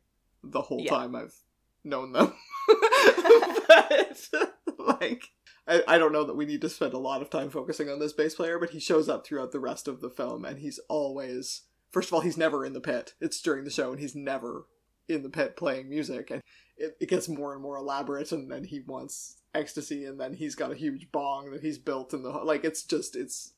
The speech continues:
Speaker 1: completely insane.
Speaker 2: Yeah, that was definitely one of the side plots throughout the movie that I definitely did not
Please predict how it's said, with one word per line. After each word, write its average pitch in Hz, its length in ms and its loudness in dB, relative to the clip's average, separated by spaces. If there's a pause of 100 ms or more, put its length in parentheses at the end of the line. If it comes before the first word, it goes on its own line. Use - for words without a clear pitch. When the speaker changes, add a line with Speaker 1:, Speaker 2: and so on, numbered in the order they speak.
Speaker 1:
completely 147 500 -4
insane. 127 420 -12 (320)
Speaker 2:
Yeah, 143 220 4
that 202 180 2
was 233 120 -8
definitely 233 420 0
one 175 160 -4
of 165 200 -8
the 139 500 -8 (680)
side 151 560 0 (120)
plots 170 440 0
throughout 208 400 -4
the 208 60 -6
movie 202 420 -4
that 180 160 -2
I 139 100 0
definitely 135 680 -8
did 120 180 -8
not 104 300 -8